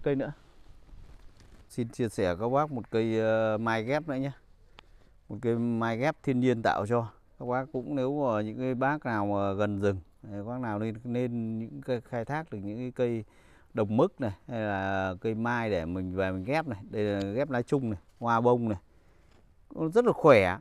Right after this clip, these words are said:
Ngoài Bắc này mình dùng loại này khỏe, hoa cứ chít. Đấy, lên mầm ghép cái là đã ra hoa rồi. Đấy, cốt bẹ thì không phải chấm mà. Loại điểm chấm là nó xù xì nâu năm cổ thụ, múp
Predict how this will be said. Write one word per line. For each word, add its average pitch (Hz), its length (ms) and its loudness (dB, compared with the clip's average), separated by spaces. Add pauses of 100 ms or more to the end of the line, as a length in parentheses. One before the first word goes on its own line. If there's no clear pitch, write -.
(140)
Ngoài 110 200 -6
Bắc 151 240 -2
này 123 160 0
mình 110 360 -2
dùng 113 300 -2
loại 110 200 -2
này 104 260 -2
khỏe, 87 320 -2 (180)
hoa 127 420 0
cứ 165 80 -6
chít. 277 220 0 (320)
Đấy, 123 260 -10 (100)
lên 139 300 0
mầm 117 400 4
ghép 180 260 0
cái 139 240 -2
là 135 180 -2
đã 131 300 -2
ra 147 100 0
hoa 131 300 0
rồi. 110 100 -4 (560)
Đấy, 120 200 -2
cốt 165 220 2
bẹ 107 280 6
thì 110 340 0
không 123 240 -2
phải 101 80 2
chấm - 260 4
mà. 214 80 2 (1040)
Loại - 240 -14
điểm 107 840 0
chấm 131 380 2
là 160 120 2
nó 123 160 2
xù 120 360 2
xì 113 360 2
nâu 135 320 4
năm 135 320 0
cổ 90 240 0
thụ, 104 320 -6 (280)
múp 180 200 -8